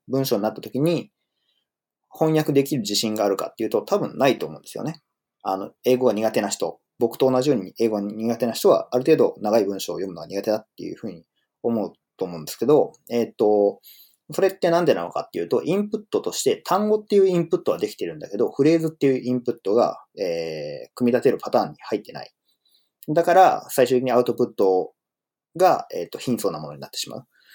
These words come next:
ていうことなのかなというふうに、その知的生産術を読んだ時に思ったのと、えっと、小説を書く時にも、まあ、同じような話なんじゃないかなと。だから本を、いろんな僕、娯楽小説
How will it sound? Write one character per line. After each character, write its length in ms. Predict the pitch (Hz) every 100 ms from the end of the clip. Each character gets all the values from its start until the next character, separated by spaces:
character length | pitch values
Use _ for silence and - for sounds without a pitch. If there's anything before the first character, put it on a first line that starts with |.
| _ _ _ -
て 80 |
い 20 | 170
う 20 |
こ 80 | 175
と 100 | 175
な 80 |
の 120 | 110 101
か 80 |
な 180 | 104 110
と 120 | 110
い 40 | 117
う 20 |
ふ 120 | -
う 60 | 160
に、 280 | 180 160 -
そ 120 | -
の 60 | 104
知 120 | -
的 180 | 117 113
生 180 | 120 113
産 200 | 110 101
術 560 | 85 - 87 82 73 - _ _ _ _ _
を 80 | -
読 120 | 123
ん 40 | 104
だ 80 | 104
時 140 | 98
に 80 | 78
思 140 | 87
っ 20 | -
た 120 | -
の 120 | - -
と、 380 | 170 147 - _ _ _ 117
え 80 |
っ 80 | 101
と、 480 | 107 98 98 92 92
小 160 | - 127
説 180 | 127
を 40 | 143
書 80 | 156
く 60 |
時 180 | - 156
に 80 | 220
も、 180 | 165 -
ま 120 | 123
あ、 180 | 92 - _
同 160 | 123 120
じ 100 | 139
よ 100 | 185
う 20 |
な 220 | 143 - - _ _
話 260 | - 113 139
な 100 | 101
ん 20 |
じ 80 | 90
ゃ 20 |
な 80 | 90
い 60 | 95
か 80 |
な 100 | 78
と。 120 | - -
だ 40 |
か 40 | _ _ _ _ _
ら 120 | 139
本 340 | 143 202 202 147
を、 280 | 113 - - _ -
い 60 |
ろ 100 | 151
ん 40 | 185
な 80 | 185
僕、 300 | 170 165 135
娯 120 | 131
楽 160 | 135
小 140 | - 147
説 240 | 101 -